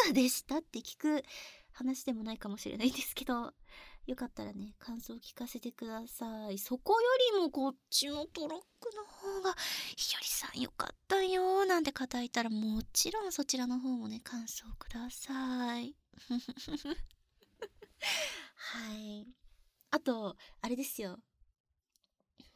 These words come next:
うんとね、シュワシュワ耳なめ？あれね、私頑張ったんです。私の、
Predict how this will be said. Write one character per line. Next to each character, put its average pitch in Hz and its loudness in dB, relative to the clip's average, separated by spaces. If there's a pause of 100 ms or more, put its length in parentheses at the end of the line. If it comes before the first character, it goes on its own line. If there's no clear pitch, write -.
う 208 -8
ん 196 -6
と - -10
ね、 196 -2
シ - 0
ュ - 8
ワ 359 6
シ 349 6
ュ - 2
ワ 330 4
耳 302 2
な 220 0
め？ 202 -4 (1800)
あ - 0
れ 220 2
ね、 247 6 (360)
私 - 4
頑 247 2
張 294 10
っ 339 -2
た 311 0
ん 285 8
で 277 4
す。 254 2 (1160)
私 269 0
の、 311 6